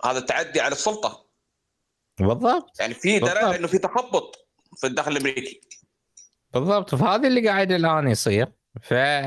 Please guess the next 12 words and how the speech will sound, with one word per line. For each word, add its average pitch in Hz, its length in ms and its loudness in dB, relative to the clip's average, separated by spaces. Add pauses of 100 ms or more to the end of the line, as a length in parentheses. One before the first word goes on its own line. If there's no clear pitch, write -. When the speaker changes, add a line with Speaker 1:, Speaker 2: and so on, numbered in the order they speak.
(380)
Speaker 2:
ف-، 175 340 2 (600)
يجب 180 480 4
علينا 160 600 4
مراقبة 135 580 2 (100)
هذه 123 200 2
الأمور. 113 480 2
آه، 117 360 2
في 202 460 2
هني 170 260 2
الأخ، 147 460 -2
آه، 104 640 2 (960)
آه، 107 1400 2